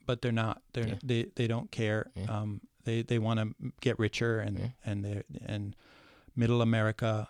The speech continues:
Speaker 1: uh, and, you know, there are more white people in this country
Speaker 2: Yeah.
Speaker 1: who are poor than black people.
Speaker 2: Yeah.
Speaker 1: Okay.
Speaker 2: Total, like,
Speaker 1: Total.
Speaker 2: total population.
Speaker 1: Total
Speaker 2: Yeah.
Speaker 1: population,
Speaker 2: Yeah.
Speaker 1: you know?
Speaker 2: And, yeah, and that's why I'm saying my,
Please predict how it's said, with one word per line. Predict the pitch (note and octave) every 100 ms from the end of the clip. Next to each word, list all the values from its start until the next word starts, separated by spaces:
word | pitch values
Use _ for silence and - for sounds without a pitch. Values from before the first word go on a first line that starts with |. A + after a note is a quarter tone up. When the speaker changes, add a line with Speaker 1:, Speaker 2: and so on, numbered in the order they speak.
| _ _ _ _ _
Speaker 1:
uh, | G#2 G#2+ -
and, | A2 A2
you | A#2+
know, | A#2+ A2+
there | A#2+ A#2+
are |
more | A2+ A#2
white | G#2 B2
people | - C3 A#2
in | A2
this | G#2
country | - B2 - A2+ G#2+
Speaker 2:
Yeah. | A2 -
Speaker 1:
who | A#2
are | A2
poor | - B2+ A2+ G#2+ -
than | A2 G#2 G#2+ -
black | A2 G#2
people. | A2 - F#2 -
Speaker 2:
Yeah. | B2 C3+
Speaker 1:
Okay. | A#2+ - G#2+ - -
Speaker 2:
Total, | - C#3+ A2 - - -
like, | G2+
Speaker 1:
Total. | C#3 B2+
Speaker 2:
total | C#3+ B2
population. | G#2+ G2+ G2 C3
Speaker 1:
Total | B2+
Speaker 2:
Yeah. | A#2 -
Speaker 1:
population, | G#2+ G2 A2 F#2 F#2+ -
Speaker 2:
Yeah. | G#2
Speaker 1:
you | -
know? | G#2+
Speaker 2:
And, | C3 - -
yeah, | -
and | - E3
that's | F#3+
why | F#3+
I'm | E3+
saying | - D#3+
my, | D3+